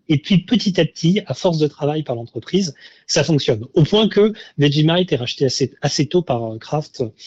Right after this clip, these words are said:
une, une entreprise américaine. Donc pendant, <laughs> pendant la grande partie de ces cent ans, en fait, la Vegemite est possédée par, euh, des actionnaires, euh, américains. C'est qu'en deux mille dix-sept qu'elle revient, euh, euh,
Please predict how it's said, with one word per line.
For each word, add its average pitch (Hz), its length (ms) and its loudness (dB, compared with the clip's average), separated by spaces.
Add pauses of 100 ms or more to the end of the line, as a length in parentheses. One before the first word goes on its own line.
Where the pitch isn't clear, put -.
(400)
une, 117 280 0
une 117 180 -4
entreprise 123 440 -4
américaine. 113 460 -6 (340)
Donc 131 160 0
pendant, 151 400 2 (200)
<laughs> - 280 -20
pendant 170 220 0
la 151 160 2
grande 151 320 -2
partie - 260 -4
de 175 80 -4
ces 147 140 -2
cent 131 320 -4
ans, 202 100 -2
en 135 60 -4
fait, 165 280 -6 (360)
la 131 80 2
Vegemite 127 500 -4
est 117 40 -12
possédée 131 420 -4
par, 107 240 -10
euh, 107 100 -10
des 113 220 -8
actionnaires, 139 480 -4 (680)
euh, 104 200 -4 (320)
américains. 123 460 0
C'est - 120 -6
qu'en 123 120 -6
deux 127 80 0
mille 135 140 0
dix-sept 131 340 -4
qu'elle 120 160 -6
revient, 117 340 -6
euh, 110 880 -14
euh, 104 300 -10